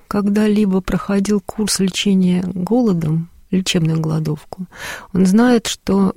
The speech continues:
э, выход из этого состояния, э, по времени занимает вдвое больше. Потому что если ты, э, поторопишься, то ты рискуешь вместо пользы для организма получить сугубый вред.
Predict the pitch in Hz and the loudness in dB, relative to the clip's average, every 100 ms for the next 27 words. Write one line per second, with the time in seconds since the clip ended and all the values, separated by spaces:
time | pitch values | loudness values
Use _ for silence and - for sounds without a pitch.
0 | - 175 170 165 - - - 185 247 - | -4 -2 -2 -4 -8 -20 -2 2 2 2
1 | 208 - - 196 185 - 196 185 180 180 | -2 -2 0 0 0 -2 -2 0 0 -2
2 | - - 180 196 262 247 190 175 180 - | -4 -4 0 2 4 4 4 2 -2 -10
3 | - - 165 165 165 - - - _ _ | -18 -8 -2 0 -2 -4 -12 -20 _ _
4 | 208 190 226 254 233 185 170 180 180 220 | 2 4 4 6 6 4 4 4 4 4
5 | 220 208 - 165 175 190 202 202 190 196 | 4 0 -2 -4 -2 0 2 2 2 2
6 | 165 - 156 160 156 _ _ - - - | 0 -4 -4 -6 -8 _ _ -18 -18 -18
7 | _ - 185 185 190 185 - 190 196 196 | _ -4 0 2 2 2 -2 0 2 2
8 | - 190 185 254 175 - 196 185 - - | 2 0 2 0 -4 -2 0 0 -2 -4
9 | 175 175 175 - 185 185 214 269 208 - | -2 0 -2 -2 -2 2 4 4 2 -2
10 | - 165 175 - - - - _ - 196 | -2 -2 -2 -4 -14 -20 -20 _ 0 2
11 | 196 196 - 220 214 - - 214 202 - | 4 0 0 0 2 0 0 2 2 2
12 | 202 202 - - 190 190 - 233 240 196 | 2 2 2 0 0 0 0 2 4 2
13 | 180 180 175 175 180 175 160 165 - 160 | 0 2 2 2 4 4 2 -4 -2 -2
14 | 170 - 214 - 175 180 175 180 160 131 | -2 -2 -2 -2 -2 0 2 2 2 -2
15 | - | -8